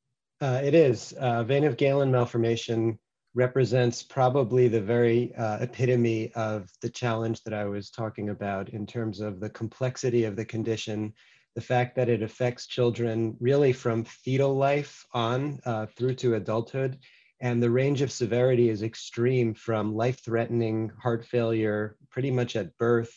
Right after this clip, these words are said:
uh, to kids who can develop completely intact and with great neurologic outcomes and full lifespans. And it's a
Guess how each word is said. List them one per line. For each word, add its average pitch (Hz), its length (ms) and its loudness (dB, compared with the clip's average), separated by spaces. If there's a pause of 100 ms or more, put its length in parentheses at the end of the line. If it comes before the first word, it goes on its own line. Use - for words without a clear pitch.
(480)
uh, 107 320 -4
to 127 180 -4
kids 127 340 0
who 120 340 4
can 113 240 -2
develop 117 540 0
completely 120 840 -2
intact 113 680 -4
and 107 300 -4
with 104 240 -6
great 113 260 -2
neurologic 110 540 -4
outcomes 104 440 -4
and 101 140 -6
full 110 240 -6
lifespans. 101 680 -8 (480)
And 113 140 -4
it's 107 180 -8
a 110 260 0